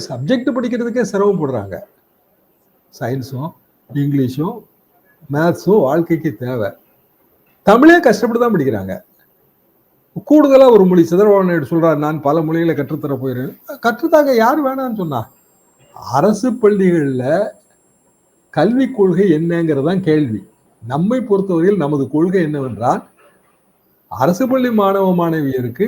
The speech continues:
கூடுதல் சுமை வேண்டாம், அவங்க இஷ்டப்பட்டா வெளியில போய் கத்துக்கிட்டோம்.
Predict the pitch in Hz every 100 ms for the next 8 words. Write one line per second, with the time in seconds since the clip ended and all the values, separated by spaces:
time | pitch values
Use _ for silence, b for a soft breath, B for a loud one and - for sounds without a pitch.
0 | - 226 254 240 196 - 143 185 147 135
1 | 131 120 113 101 - _ _ 208 240 190
2 | 185 269 214 180 226 165 170 143 165 131
3 | 139 113 98 113